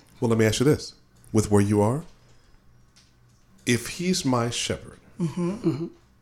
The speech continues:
Speaker 1: and he'll, I have everything I
Speaker 3: No lack.
Speaker 1: want, then I
Speaker 3: Mm-hmm.
Speaker 1: won't have any lack.
Speaker 2: Mm-hmm.
Speaker 3: Mm-hmm.
Speaker 1: Will the Lord give you what you don't ask for on a regular?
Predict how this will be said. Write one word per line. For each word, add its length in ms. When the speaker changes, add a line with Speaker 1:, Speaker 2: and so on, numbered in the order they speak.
Speaker 1:
and 320
he'll, 440
I 180
have 360
everything 720
I 160
Speaker 3:
No 260
lack. 260
Speaker 1:
want, 380
then 260
I 20
Speaker 3:
Mm-hmm. 80
Speaker 1:
won't 220
have 120
any 120
lack. 260
Speaker 2:
Mm-hmm. 200
Speaker 3:
Mm-hmm. 220
Speaker 1:
Will 100
the 120
Lord 340
give 200
you 140
what 160
you 60
don't 180
ask 260
for 300
on 80
a 60
regular? 380